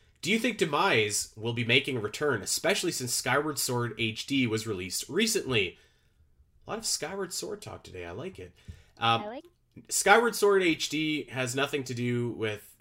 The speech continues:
Speaker 1: Breath of the Wild coming out, unfortunately. Let me rephrase that. The re-, the release window of Skyward Sword H D has nothing to do with Breath of the Wild or Breath of the Wild two. Um,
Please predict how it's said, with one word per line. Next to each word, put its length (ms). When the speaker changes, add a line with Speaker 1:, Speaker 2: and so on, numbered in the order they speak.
Speaker 1:
Breath 260
of 80
the 60
Wild 400
coming 260
out, 180
unfortunately. 460
Let 120
me 80
rephrase 320
that. 120
The 80
re-, 160
the 160
release 340
window 280
of 100
Skyward 380
Sword 220
H 220
D 120
has 180
nothing 320
to 80
do 420
with 320
Breath 280
of 80
the 40
Wild 280
or 40
Breath 200
of 120
the 40
Wild 220
two. 340
Um, 340